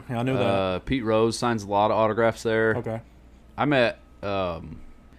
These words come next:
Speaker 2: yeah, I met Mike Ditka at the trade show a couple years ago. He had a cigar coming out, and he was the keynote speaker for the breakfast on
Speaker 1: Okay.
Speaker 2: Saturday morning.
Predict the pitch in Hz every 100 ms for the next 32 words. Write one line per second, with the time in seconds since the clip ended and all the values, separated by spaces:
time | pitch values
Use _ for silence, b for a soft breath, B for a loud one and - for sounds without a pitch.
0 | - 123 107 - 120 139 117 127 123 117
1 | 113 - 117 110 - 120 113 120 - 117
2 | 110 110 107 113 110 113 107 107 110 110
3 | 113 110 110 113 107 101 101 113 104 -
4 | 110 104 104 107 98 104 101 104 101 -
5 | 101 98 156 127 104 101 95 98 101 98